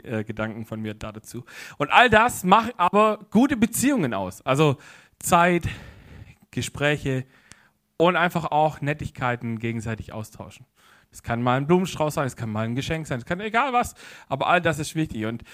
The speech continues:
ich hab mir gedacht, wir fangen mal an mit einem ganz wichtigen Gedanken.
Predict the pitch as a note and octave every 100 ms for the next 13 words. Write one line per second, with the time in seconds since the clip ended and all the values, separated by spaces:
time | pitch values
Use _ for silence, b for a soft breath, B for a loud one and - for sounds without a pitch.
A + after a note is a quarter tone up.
0 | B B - A3+ A#3+ A3 G#3 A3+ - F#3
1 | F3 A3 A3 G#3 G#3+ A3 G3 F3+ F#3 G3+
2 | F#3+ F#3+ G3+ F3+ D3+ D3+ E3 B2+ A2